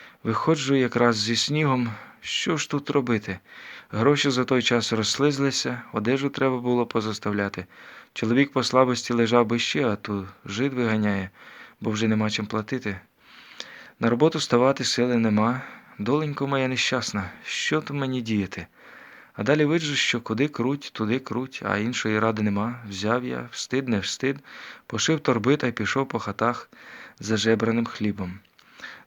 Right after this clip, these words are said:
Ну, Богу дякувати, якось я тут у зиму тяжку перебув, а оце з весною хотів назад ставати на роботу. Коли се здибають мене шандарі, он ту за майданом. «А ти відки, дзяду?» А кажу, «З Волощі».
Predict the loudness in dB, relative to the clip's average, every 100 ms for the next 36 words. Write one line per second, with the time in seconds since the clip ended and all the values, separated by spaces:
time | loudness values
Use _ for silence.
0 | -2 2 6 8 8 6 6 2 2 2
1 | 2 0 -2 0 0 0 0 2 2 2
2 | 0 -2 -4 -2 0 0 0 0 -4 _
3 | -20 -20 -20 -4 2 4 4 4 4 4
4 | 2 0 2 2 0 -2 -2 0 2 4
5 | 4 2 0 2 2 2 0 0 2 0
6 | 0 -4 -10 _ -20 -20 -20 -20 -20 -12
7 | -2 0 2 0 4 6 6 4 2 0
8 | 0 0 2 2 2 -2 -6 -4 -2 0
9 | 0 0 2 2 2 2 0 -4 -10 _
10 | -20 -20 -20 -20 -8 2 2 4 4 4
11 | 2 0 2 2 0 -6 -16 -20 _ _
12 | _ _ -4 0 2 2 0 0 0 2
13 | 4 4 2 0 -2